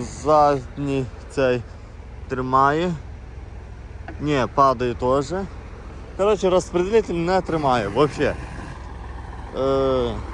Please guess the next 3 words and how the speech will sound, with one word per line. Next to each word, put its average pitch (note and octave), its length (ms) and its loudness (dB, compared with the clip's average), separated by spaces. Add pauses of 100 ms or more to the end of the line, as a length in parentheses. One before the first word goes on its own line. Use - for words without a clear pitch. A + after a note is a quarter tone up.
(160)
дивіться. C3 560 0 (1400)
Поміняв F#3+ 520 6
розпределитель. F3 800 6